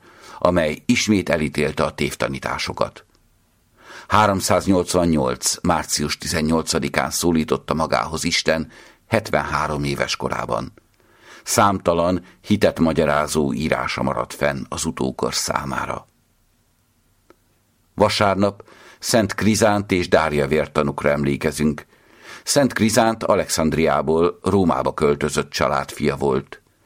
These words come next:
Atya neves és gazdag szenátor volt, remek kiképzést kapott a pogány dolgokban. Mivel nagyon szeretett könyveket olvasni, egy alkalommal kezébe került a Szentírás.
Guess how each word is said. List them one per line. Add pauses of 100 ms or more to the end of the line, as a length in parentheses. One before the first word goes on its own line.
(440)
Atya
neves
és
gazdag
szenátor
volt, (360)
remek
kiképzést
kapott
a
pogány
dolgokban. (720)
Mivel
nagyon
szeretett
könyveket
olvasni, (220)
egy
alkalommal
kezébe
került
a
Szentírás.